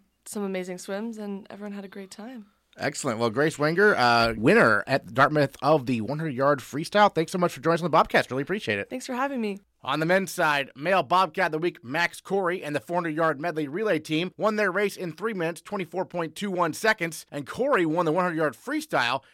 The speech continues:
Speaker 2: in forty-five point eight nine seconds. Corey was under the weather this week,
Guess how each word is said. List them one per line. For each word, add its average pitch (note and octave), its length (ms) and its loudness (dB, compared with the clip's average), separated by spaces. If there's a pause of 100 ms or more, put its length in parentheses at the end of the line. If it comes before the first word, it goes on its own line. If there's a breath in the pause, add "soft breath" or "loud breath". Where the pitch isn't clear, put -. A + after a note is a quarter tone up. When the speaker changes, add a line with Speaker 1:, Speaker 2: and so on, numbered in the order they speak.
(100)
Speaker 2:
in C#3+ 100 -8
forty-five F3 520 0
point E3 240 0
eight D#3+ 140 -2
nine A#3 280 2
seconds. B2 640 -4
Corey B3+ 280 4
was F#3 200 2
under A#3 180 0
the F#3 120 0
weather B3 300 2
this D3+ 220 -6
week, C#3 340 -4